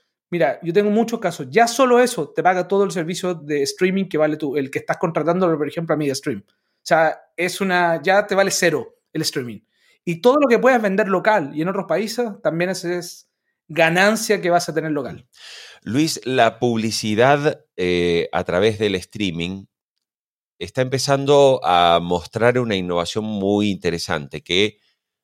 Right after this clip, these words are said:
Speaker 2: ya no es solo el call to action que muchas veces la publicidad de radio tenía en el aviso, ¿no? Decía, "Llame a tal lugar, comuníquese ahora",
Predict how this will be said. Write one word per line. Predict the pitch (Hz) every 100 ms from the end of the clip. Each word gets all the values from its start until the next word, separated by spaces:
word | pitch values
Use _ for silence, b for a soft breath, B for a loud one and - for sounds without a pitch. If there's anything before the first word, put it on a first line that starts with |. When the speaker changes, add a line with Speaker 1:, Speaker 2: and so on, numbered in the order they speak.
| _
Speaker 2:
ya | - 139
no | 156
es | 147
solo | - 156
el | 147 123
call | 139 139
to | 127
action | 123 123 - 104 95 95
que | -
muchas | 85 95 98
veces | 92 98 - 87 90 85
la | 78
publicidad | 78 73 - 87
de | 87
radio | 90 95 87
tenía | 82 82 104 87 82 -
en | - 67
el | 65
aviso, | 69 87 90 - 80
¿no? | 78 78
Decía, | 73 73
"Llame | 67 98 117 117
a | 110
tal | 104
lugar, | 95 85 87 82
comuníquese | - 95 117 143 160 - 131
ahora", | 127 143 131 110